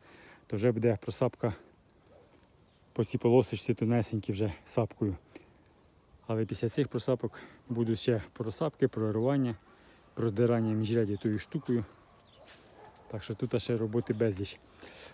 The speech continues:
От, як я вже казав, саджений він по одному,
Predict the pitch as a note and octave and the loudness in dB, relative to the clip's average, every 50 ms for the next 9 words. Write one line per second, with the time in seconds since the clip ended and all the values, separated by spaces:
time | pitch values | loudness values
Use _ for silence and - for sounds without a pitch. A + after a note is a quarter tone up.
0 | - - - A2+ G#2 G2+ G2 - - A#2 A2+ G#2+ - B2+ B2 G#2+ A2+ A2+ - B2 | -12 -6 -4 -2 -2 -2 -4 -6 -4 -4 -4 0 0 0 2 2 0 -2 -2 0
1 | A2+ C3 C#3+ C#3+ B2 - - - - - C3 A#2+ A2 A2+ A2+ A2+ A2 A2 A2+ A2 | 2 2 2 2 0 -4 -10 -12 -4 2 2 2 4 4 4 4 4 4 2 2
2 | G#2 - A#2+ A#2 A#2 B2 D3 E3 E3 D3 C3+ | 2 4 4 4 6 6 6 6 6 6 2